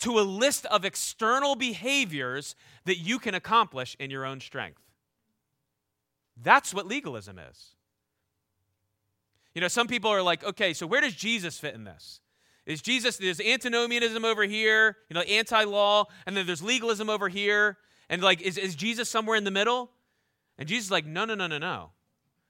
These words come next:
Not at all. Je-, Jesus isn't even on this spectrum,"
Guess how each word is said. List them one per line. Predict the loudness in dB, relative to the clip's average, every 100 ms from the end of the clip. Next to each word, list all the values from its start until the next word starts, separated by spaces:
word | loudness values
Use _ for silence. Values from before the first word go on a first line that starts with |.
| _ _ _ _ _ _ _ _ _ _ _ _ 4
Not | 4
at | 6
all. | 4 4
Je-, | 2 -2
Jesus | 0 -2 -2
isn't | -4 -2
even | -2 2
on | 6 8 8
this | 4 -4
spectrum," | 4 6 6 0 -12